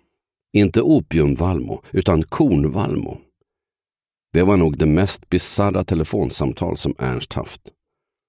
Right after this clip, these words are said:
"Kornvalmo?" utropade han.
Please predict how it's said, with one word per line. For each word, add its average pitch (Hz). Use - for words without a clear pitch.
"Kornvalmo?" 80
utropade -
han. -